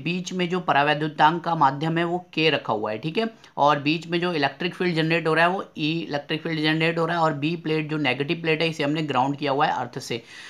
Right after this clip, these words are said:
और यहाँ पर एक प्लेट से दूसरी प्लेट के बीच की जो दूरी है वो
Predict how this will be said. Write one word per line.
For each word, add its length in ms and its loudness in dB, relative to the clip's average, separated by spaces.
और 300 8
यहाँ 220 0
पर 120 2
एक 340 0
प्लेट 240 4
से 180 0
दूसरी 340 -2
प्लेट 300 0
के 100 -4
बीच 280 -2
की 140 -4
जो 100 0
दूरी 260 0
है 60 4
वो 120 -2